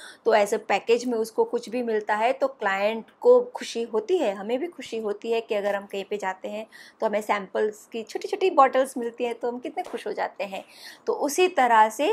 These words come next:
एक प्रोफेशनलिज्म लगता है पूरे अपने काम में। तो एनीवेज, उसको थोड़ा हाइप करने के लिए आप क्या कर सकते हो कि जो मैंने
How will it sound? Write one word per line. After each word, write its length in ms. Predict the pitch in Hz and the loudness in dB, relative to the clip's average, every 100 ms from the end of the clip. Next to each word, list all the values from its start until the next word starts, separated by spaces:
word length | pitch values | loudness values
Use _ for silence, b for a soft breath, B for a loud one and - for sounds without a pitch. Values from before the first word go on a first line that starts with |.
| - - | 0 -2
एक 140 | 269 _ _ | -4 _ _
प्रोफेशनलिज्म 960 | 277 294 370 370 359 339 311 214 254 247 | 4 6 0 0 2 4 2 2 -2 0
लगता 340 | 220 208 - | -2 -4 -2
है 120 | 202 | 0
पूरे 380 | 196 - 214 226 | 0 -4 -2 -2
अपने 560 | - 208 - 208 220 240 240 B B B _ - | 0 -4 -6 -10 -6 -6 -8 B B B _ 6
काम 200 | 233 240 | 8 8
में। 260 | 220 - - - b b b b _ _ _ - | 2 -12 -18 -20 b b b b _ _ _ 10
तो 160 | 285 | 12
एनीवेज, 540 | - 339 285 202 165 - _ _ _ _ _ _ _ - | 12 10 10 2 -4 -14 _ _ _ _ _ _ _ -4
उसको 240 | 302 339 | 0 -2
थोड़ा 200 | 349 330 | 4 2
हाइप 360 | 330 - 330 - | 4 6 6 6
करने 280 | 262 247 247 | 0 0 -4
के 200 | 247 240 | -2 -2
लिए 320 | 226 233 240 254 | -2 2 4 6
आप 240 | 214 208 - | 6 4 2
क्या 140 | 277 277 | 4 4
कर 200 | 277 202 | 4 -4
सकते 400 | - - _ 180 | -6 -14 _ -8
हो 200 | 214 247 | -4 -6
कि 320 | - 294 233 | -4 -6 -4
जो 320 | 277 302 320 | 6 10 10
मैंने 340 | 330 277 262 | 8 4 4